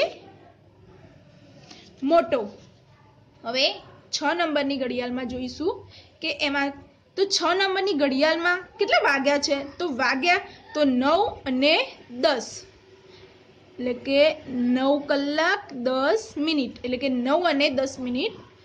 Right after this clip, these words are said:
થઈ છે. તો ખૂણો કેટલાનો બને છે? તો ખૂણો કેટલાનો બને છે? આ ખૂણો આપણે જોઈએ તો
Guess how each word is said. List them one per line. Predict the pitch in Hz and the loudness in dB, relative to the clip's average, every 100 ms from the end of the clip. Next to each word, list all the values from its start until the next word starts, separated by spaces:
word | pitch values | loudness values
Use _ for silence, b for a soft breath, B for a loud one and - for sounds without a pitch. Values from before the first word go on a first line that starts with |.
| - - | -20 -2
થઈ | 294 294 | 0 2
છે. | 381 381 - - - - B B - | 2 2 0 -8 -20 -20 B B -4
તો | |
ખૂણો | 403 - 381 440 | -4 2 2 4
કેટલાનો | 466 440 415 427 | 2 4 4 4
બને | 427 370 381 | 2 0 0
છે? | 392 - - - | 0 -2 -6 -14
તો | |
ખૂણો | 294 - 285 311 | -16 -6 0 0
કેટલાનો | 302 285 330 359 | -2 -2 -2 2
બને | 349 339 | 2 0
છે? | 349 370 | -2 -4
આ | - 285 | -2 -2
ખૂણો | 294 285 | -2 0
આપણે | 294 285 294 | 0 0 0
જોઈએ | 277 269 277 | 0 -2 -2
તો | 277 294 440 | 2 2 2